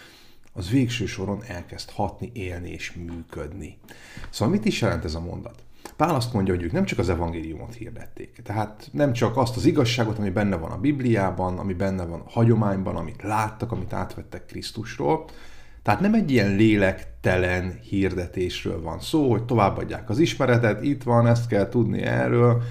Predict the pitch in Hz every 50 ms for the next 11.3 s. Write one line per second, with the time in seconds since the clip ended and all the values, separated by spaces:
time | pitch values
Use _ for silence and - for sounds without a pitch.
0 | - - - - 123 117 - - - - 98 98 98 92 85 - 90 101 113 113
1 | - - 104 92 - - - 110 - 135 135 139 127 120 - - 107 90 87 -
2 | - 85 - - - - 85 87 85 80 - 78 - 82 - - - - - -
3 | - - - - - - - - - - - - - - - - - - - -
4 | - - 135 131 131 113 117 120 104 - - - 101 92 98 110 110 - 98 95
5 | - - 117 120 117 107 104 95 95 90 92 90 85 90 95 92 82 78 92 87
6 | 90 95 - - 113 110 117 117 117 - - - - - - - - - - -
7 | - - - 135 131 123 107 92 - - - 95 95 92 92 - - - - 92
8 | 92 90 - - - 85 - - - - 85 92 98 101 101 - - - 147 127
9 | - 110 101 104 107 - - - 131 120 110 98 - - - - - - - 107
10 | 101 - - 101 98 92 98 95 - - - 110 107 107 - - 90 90 90 90
11 | 87 92 104 107 107